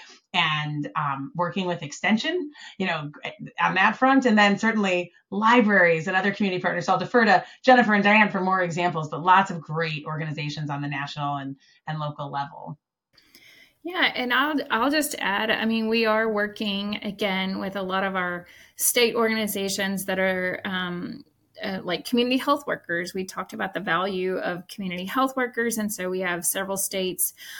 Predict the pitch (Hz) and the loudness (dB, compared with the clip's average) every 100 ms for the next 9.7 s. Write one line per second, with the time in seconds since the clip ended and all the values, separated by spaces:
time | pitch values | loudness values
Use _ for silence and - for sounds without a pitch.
0 | - 190 175 175 175 196 185 185 - 180 | -8 -2 -2 -2 -4 -2 -2 -2 -2 -2
1 | 180 196 190 208 220 190 196 185 170 170 | -2 -2 -6 -4 -4 -4 -6 -6 -4 -4
2 | 180 180 175 175 196 180 180 - 175 175 | -4 -4 -6 -6 -6 -6 -6 -6 -6 -6
3 | - 190 175 170 170 165 - _ _ - | -8 -6 -4 -4 -6 -8 -12 _ _ -20
4 | 69 214 196 185 170 170 156 202 202 196 | -8 -6 -4 -4 -4 -6 -6 -8 -8 -6
5 | 175 - - 196 185 - _ - 208 214 | -4 -2 -2 -2 -4 -8 _ -8 -6 -6
6 | - 220 208 202 208 214 220 - 202 339 | -2 -2 0 -2 -4 -2 -4 -2 -2 -2
7 | 277 180 165 - 196 185 180 175 170 190 | -4 -4 -4 -4 -4 -4 -2 -4 -4 -6
8 | 185 220 233 240 - 226 214 - 185 202 | -4 -2 -2 -4 -6 -6 -6 -4 -4 -4
9 | 190 175 - 196 196 190 185 | -4 -4 -4 -6 -6 -4 -6